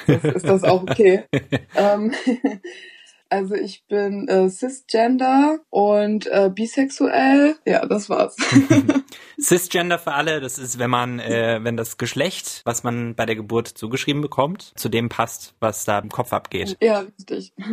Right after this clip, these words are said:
Speaker 2: Ja, also ich bin zum Beispiel cis, männlich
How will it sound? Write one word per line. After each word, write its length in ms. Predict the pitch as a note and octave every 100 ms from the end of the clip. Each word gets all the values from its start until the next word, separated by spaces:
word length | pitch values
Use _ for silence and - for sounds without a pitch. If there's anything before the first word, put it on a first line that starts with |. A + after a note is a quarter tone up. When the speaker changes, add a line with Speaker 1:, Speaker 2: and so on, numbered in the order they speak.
| G#3+
Speaker 2:
Ja, 220 | A#2 G#2 - -
also 600 | A2 A2 A2+ A2+ A2 A2+ -
ich 180 | A#2 -
bin 120 | B2
zum 100 | A#2
Beispiel 420 | A2 - A2 G#2 -
cis, 500 | C3 A#2+ - - -
männlich 540 | A2+ A2+ G#2+ A2 -